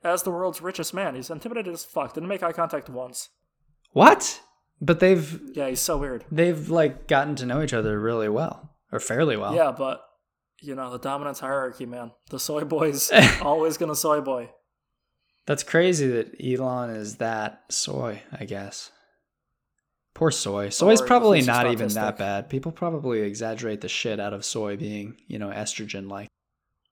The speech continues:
Speaker 1: I don't know. I drink a lot of oat milk, so I can't really talk shit.
Speaker 2: Yeah.
Speaker 1: I don't do dairy.
Speaker 2: You gotta do almond milk.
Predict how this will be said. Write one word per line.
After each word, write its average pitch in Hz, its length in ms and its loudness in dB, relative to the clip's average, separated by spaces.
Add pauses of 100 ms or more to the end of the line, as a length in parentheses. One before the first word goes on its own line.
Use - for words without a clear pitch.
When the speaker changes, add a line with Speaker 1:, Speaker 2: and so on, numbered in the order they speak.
(100)
Speaker 1:
I 180 100 2
don't 160 80 2
know. 123 120 0
I 139 140 0
drink 190 220 -6
a 196 40 -4
lot 156 140 2
of - 100 -2
oat 139 200 -4
milk, 123 260 -10
so - 160 -6
I 131 60 -6
can't 143 180 -10
really 127 180 -8
talk 214 220 -8
shit. 127 340 -8 (540)
Speaker 2:
Yeah. 101 240 -4 (1040)
Speaker 1:
I 135 80 -10
don't 135 120 -8
do 139 120 -8
dairy. 123 520 -8 (460)
Speaker 2:
You - 60 -6
gotta 120 140 2
do 120 120 2
almond 120 300 0
milk. 98 280 -8